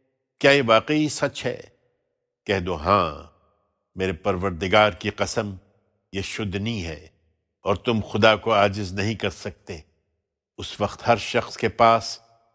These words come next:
जिसने जुल्म का इर्तिकाब किया है, अगर वो सब कुछ हो जो ज़मीन में है,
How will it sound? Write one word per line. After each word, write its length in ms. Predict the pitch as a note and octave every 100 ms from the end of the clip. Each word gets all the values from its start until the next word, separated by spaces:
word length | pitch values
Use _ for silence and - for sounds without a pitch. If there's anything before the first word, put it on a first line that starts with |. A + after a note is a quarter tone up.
| _ _
जिसने 340 | G#2 G#2 - A2
जुल्म 280 | F#2+ B2+ G#2+
का 140 | A#2+
इर्तिकाब 500 | A2 - A2+ B2 A2+ -
किया 220 | B2 A#2+
है, 400 | A2 G#2 A#2 - _ _ _ _ _ _ _ A2
अगर 200 | A2 A#2
वो 120 | A2+
सब 300 | - C3 -
कुछ 260 | - C3+ -
हो 200 | C3 C3+
जो 120 | B2+
ज़मीन 380 | A#2 A#2 B2+ B2
में 180 | B2+ A#2
है, 220 | A#2 B2+